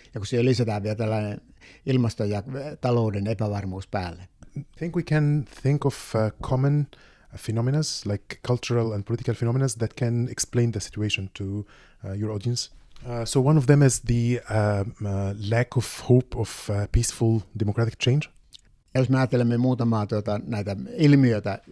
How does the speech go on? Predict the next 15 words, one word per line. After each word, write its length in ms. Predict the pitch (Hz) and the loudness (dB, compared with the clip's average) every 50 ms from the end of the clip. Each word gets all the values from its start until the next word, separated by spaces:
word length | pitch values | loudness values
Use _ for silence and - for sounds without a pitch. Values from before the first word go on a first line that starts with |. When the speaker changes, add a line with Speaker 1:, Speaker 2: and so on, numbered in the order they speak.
| - | -12
Speaker 1:
joiden 300 | - - 113 104 107 107 | -6 -4 -4 -2 -2 -4
kautta 280 | 101 104 107 104 - 104 | -4 -4 -4 -4 -4 -4
voimme 200 | 107 104 101 113 | -2 -2 -2 -2
selittää 460 | - 127 117 110 98 - - 87 85 | 0 0 0 0 -2 -6 -10 -12 -12
tätä, 280 | - - 104 110 107 98 _ _ _ _ - | -12 -12 -10 -10 -10 -10 _ _ _ _ -4
ja 100 | - 123 | 0 2
yksi 300 | 123 127 - - - 135 | 2 2 2 0 -2 0
niistä 280 | 127 120 - - 120 107 | 0 -2 0 -2 -2 -2
on, 140 | 104 104 101 | -2 -2 -4
että 160 | 98 - 104 | -4 -4 -4
meillä 260 | 107 107 107 107 107 | -2 -2 -2 0 0
ei 60 | 110 | 0
ole 60 | 113 - | -2 0
toivoa 520 | - 147 147 143 139 123 110 117 101 101 | 4 6 8 8 8 6 4 2 -2 0
sellaisesta 520 | 98 104 101 101 101 98 92 - 110 101 | -2 -4 -2 -2 -4 -4 -6 -6 -6 -8